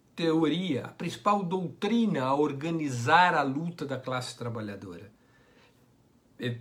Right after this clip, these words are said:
mesmo depois do colapso da União Soviética, quando o marxismo perdeu relativamente determinado espaços, foi fortemente combatido pelos meios conservadores, mesmo assim o marxismo continua a ser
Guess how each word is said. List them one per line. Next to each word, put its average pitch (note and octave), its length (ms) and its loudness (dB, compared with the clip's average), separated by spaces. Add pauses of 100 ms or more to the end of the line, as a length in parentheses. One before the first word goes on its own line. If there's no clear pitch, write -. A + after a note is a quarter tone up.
mesmo E3 420 0
depois C#3+ 340 -2
do C3+ 60 -6
colapso C#3 380 -2
da C#3 80 -6
União B2+ 140 -6
Soviética, C#3 720 -2
quando B2+ 180 -8
o B2 40 -4
marxismo C3 480 -8
perdeu C3 600 0
relativamente C3 1120 -4 (480)
determinado C3 880 -4
espaços, E3+ 880 4
foi C3 160 -8
fortemente C#3+ 680 -4
combatido C#3 640 -6
pelos C3 240 -6
meios B2+ 240 -4
conservadores, B2 1000 -6 (680)
mesmo D3 240 -6
assim C#3+ 320 -8
o C#3 60 -8
marxismo B2 540 -6
continua A#2 480 -8
a - 20 -6
ser G#2+ 400 -12